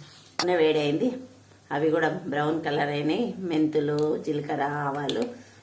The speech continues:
ఇంకా స్టవ్ బంద్ చేస్తున్నా. కొంచెం చల్లబడ్డాక దాంట్లో కలిపేసుకుందామండి.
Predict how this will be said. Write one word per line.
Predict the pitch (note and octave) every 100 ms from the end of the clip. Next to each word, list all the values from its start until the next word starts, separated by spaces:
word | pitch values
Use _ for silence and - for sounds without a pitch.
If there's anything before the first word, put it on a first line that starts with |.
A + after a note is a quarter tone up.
| - D3
ఇంకా | D3+ C#3+ -
స్టవ్ | - D#3 D#3+ D#3
బంద్ | D3 C#3+
చేస్తున్నా. | D3+ - G3+ A#3+ -
కొంచెం | - E3 G3+ G#3 F#3+
చల్లబడ్డాక | D#3+ D#3+ D3+ D3+ D3 F#3+
దాంట్లో | E3+ D#3 D#3+
కలిపేసుకుందామండి. | D3 C#3+ F3 E3+ - E3+ E3+ F3 F3+